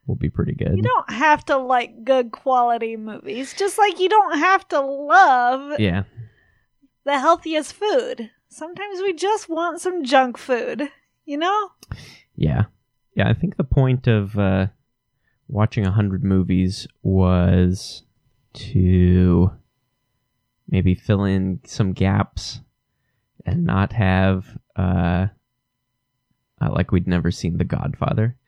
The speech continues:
Speaker 1: And it felt
Speaker 2: And
Speaker 1: like
Speaker 2: you had never seen Tremors.
Speaker 1: And I'd never seen Tremors, as another <laughs> example. So it seemed like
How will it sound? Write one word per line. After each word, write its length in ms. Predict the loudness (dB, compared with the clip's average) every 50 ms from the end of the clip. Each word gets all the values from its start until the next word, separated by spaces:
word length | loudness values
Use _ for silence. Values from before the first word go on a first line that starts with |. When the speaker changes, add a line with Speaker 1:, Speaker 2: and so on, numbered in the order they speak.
| _ _ _ _ _ _
Speaker 1:
And 100 | -12 -6
it 40 | -4
felt 140 | -2 -2 -2
Speaker 2:
And 80 | -2
Speaker 1:
like 140 | -2 -2 0
Speaker 2:
you 60 | 0 0
had 200 | 0 0 -2 -2
never 440 | -4 -2 0 0 0 0 -2 -6 -6
seen 340 | -6 -10 -12 -12 -12 -12 -12
Tremors. 760 | -12 -12 -10 -12 -10 -12 -16 -18 -18 -18 -18 -20 -20 -20 _ _ _ _ _ _ -8
Speaker 1:
And 80 | -6 -4
I'd 140 | -4 -2 -4
never 180 | -4 -2 -2 -4
seen 220 | -2 -2 -4 -4
Tremors, 760 | -6 -4 0 2 2 4 2 2 2 2 2 0 0 -4 -12 -18 _ _ _ _ _ _ -6 -4
as 140 | -2 -2 0
another 280 | 0 0 0 0 -2
<laughs> 20 | -2
example. 720 | -2 0 0 0 0 0 -4 -4 -4 0 0 0 -2 -2 _ _ _ _ _ _ -4 -4 -4 -4 -10 _ _ _ _ _ -20 -20 -20 -4
So 100 | 0 0
it 100 | 0 0 0
seemed 260 | 0 0 2 2 2
like 440 | 2 2 2 2 0 -4 -12 -20 -20